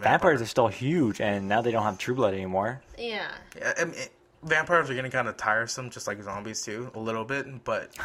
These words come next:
Speaker 2: it just takes the right person to, um, to bring it back. And, like, now we're, now there's gonna be this new series on C W called iZombie.
Speaker 1: I was gonna talk about that.
Speaker 3: Oh.
Speaker 1: That sounds like a joke preview that you would see in a comedy movie.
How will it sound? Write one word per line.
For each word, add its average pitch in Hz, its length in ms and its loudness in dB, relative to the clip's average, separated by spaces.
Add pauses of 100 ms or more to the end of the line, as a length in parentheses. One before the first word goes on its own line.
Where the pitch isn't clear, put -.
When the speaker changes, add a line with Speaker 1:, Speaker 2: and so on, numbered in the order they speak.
(220)
Speaker 2:
it 135 120 -4
just 139 180 -4
takes - 180 -6
the 131 120 -2
right 117 220 0
person 110 480 -6 (280)
to, 107 300 -4
um, 101 260 -6 (760)
to 110 220 -2
bring 120 240 -4
it 113 100 -8
back. - 380 -2 (440)
And, 107 440 -6
like, 113 260 -4
now 147 320 4
we're, 147 320 -6 (1000)
now 135 200 2
there's 147 200 -2
gonna 143 120 -4
be 135 100 -2
this 127 200 -4
new 131 140 -6
series 123 340 -2
on 110 140 -8
C 117 100 -8
W 110 260 -4
called 101 280 -6
iZombie. 104 500 0
Speaker 1:
I 147 160 12
was 170 160 10
gonna 165 160 8
talk 160 260 12
about 139 140 10
that. 120 180 10
Speaker 3:
Oh. - 40 0
Speaker 1:
That 151 240 10
sounds 170 240 10
like 170 160 6
a 139 100 2
joke 127 680 2
preview 120 500 0
that 120 180 4
you 127 100 2
would 123 140 4
see 131 320 0
in 127 220 -4
a 117 60 0
comedy 120 480 2
movie. 85 440 -4